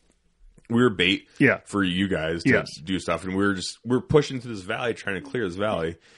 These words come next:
Speaker 1: So
Speaker 2: You
Speaker 1: we
Speaker 2: didn't have
Speaker 1: weren't,
Speaker 2: to be
Speaker 1: we weren't,
Speaker 2: camouflaged.
Speaker 1: we weren't hiding.
Speaker 2: No, no.
Speaker 1: We weren't hiding
Speaker 2: You
Speaker 1: from
Speaker 2: wanted,
Speaker 1: anybody.
Speaker 2: you wanted to look like the biggest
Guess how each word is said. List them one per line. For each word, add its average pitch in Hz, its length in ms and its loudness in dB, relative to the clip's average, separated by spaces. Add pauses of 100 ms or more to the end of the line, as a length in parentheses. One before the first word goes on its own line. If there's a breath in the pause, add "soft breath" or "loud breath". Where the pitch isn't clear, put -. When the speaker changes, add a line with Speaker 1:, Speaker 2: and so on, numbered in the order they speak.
(160)
Speaker 1:
So 139 220 6
Speaker 2:
You - 60 2
Speaker 1:
we - 0 - (100)
Speaker 2:
didn't - 100 12
have 240 80 12
Speaker 1:
weren't, 247 160 12
Speaker 2:
to 220 40 6
be 220 60 10
Speaker 1:
we - 60 12
weren't, 202 300 8
Speaker 2:
camouflaged. 185 380 8
Speaker 1:
we 151 80 10
weren't 165 200 4
hiding. 117 520 -2
Speaker 2:
No, 139 320 6 (280)
no. 143 160 8
Speaker 1:
We 120 160 6
weren't 131 180 6
hiding 143 200 8
Speaker 2:
You 196 100 12
Speaker 1:
from 165 120 12
Speaker 2:
wanted, 202 200 12
Speaker 1:
anybody. 165 200 4
Speaker 2:
you 160 120 12
wanted 170 300 8
to 156 40 6
look 156 160 4
like 143 180 0
the 127 100 -2
biggest 135 360 2